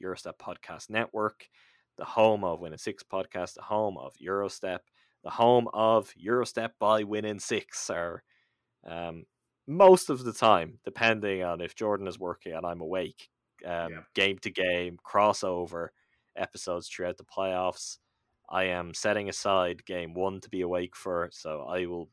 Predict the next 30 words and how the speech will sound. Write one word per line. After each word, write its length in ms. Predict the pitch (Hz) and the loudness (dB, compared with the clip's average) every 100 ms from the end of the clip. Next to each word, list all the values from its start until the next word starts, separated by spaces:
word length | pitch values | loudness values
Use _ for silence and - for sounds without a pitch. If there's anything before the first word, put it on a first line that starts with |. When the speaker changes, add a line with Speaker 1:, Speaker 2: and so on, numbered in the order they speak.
| - | -8
Speaker 1:
I 160 | 87 | -4
will 140 | 98 95 | 0 -2
be 120 | 90 | -2
around 300 | 82 85 80 | -4 -6 -8
for 100 | 95 | -10
that 200 | 80 78 | -8 -8
for 120 | - | -10
sure. 440 | - - 101 95 90 _ _ _ _ _ - | -12 -4 0 0 0 _ _ _ _ _ -14
Um, 300 | 85 82 78 - | -10 -8 -10 -6
but 200 | 82 - | -6 -6
yeah, 280 | - 98 80 - _ _ | -6 -4 -4 -8 _ _
whether 400 | - 95 92 87 | -2 0 0 -2
Jordan 320 | - 113 117 | 2 4 6
and 100 | 113 | 4
I 140 | 107 104 | 4 6
are 160 | 98 | 4
there, 420 | 90 92 98 98 87 | 2 0 2 2 0
which 240 | 85 - | -6 -12
one 160 | - 95 | -6 -4
of 80 | 92 | -2
us 140 | 92 | -4
will 120 | 87 | -6
probably 320 | - 92 87 80 | -6 -6 -4 -8
be 240 | 90 87 | -8 -8
for 140 | - 82 | -10 -4
most 360 | 110 123 - | 4 4 2
of 80 | 120 | -2
it 100 | 117 | -2
or 240 | - 85 85 | -2 -4 -4
not, 380 | 85 117 117 | 0 4 4